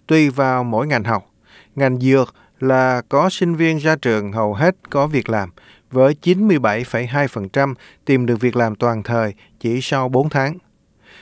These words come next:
Tiếp đó là các sinh viên học ngành y, với chín mươi bốn phẩy chín phần trăm có việc làm toàn thời gian. Những sinh viên tốt nghiệp từ các ngành phục hồi sức khỏe,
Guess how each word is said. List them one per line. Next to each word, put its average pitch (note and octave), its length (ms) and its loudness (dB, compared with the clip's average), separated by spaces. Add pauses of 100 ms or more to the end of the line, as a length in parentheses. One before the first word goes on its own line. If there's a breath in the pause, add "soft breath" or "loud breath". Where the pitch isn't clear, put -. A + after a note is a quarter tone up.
(120)
Tiếp F3+ 220 0
đó D#3+ 300 2
là B2 300 -2
các E3 280 -6
sinh D#3+ 280 -2
viên D3+ 380 0
học B2 240 -2
ngành A2 280 -6
y, D3+ 340 2 (380 soft breath)
với C3+ 320 4
chín F3+ 300 2
mươi F#3+ 100 6
bốn D#3+ 200 2
phẩy B2 240 -2
chín E3 280 2
phần G#2+ 240 -4
trăm C3+ 280 0 (320 loud breath)
có C#3 200 2
việc D3+ 200 -4
làm G#2+ 200 0
toàn G2+ 240 -4
thời G#2 180 -8
gian. A#2+ 300 0 (800)
Những A#2 240 0
sinh C#3+ 200 0
viên C3 220 2
tốt F3+ 200 -2
nghiệp A2 260 -2
từ G#2+ 120 -4
các D3 240 -8
ngành G#2 200 -2 (340 loud breath)
phục C3 200 0
hồi A2+ 200 -2
sức - 180 -6
khỏe, A2+ 380 0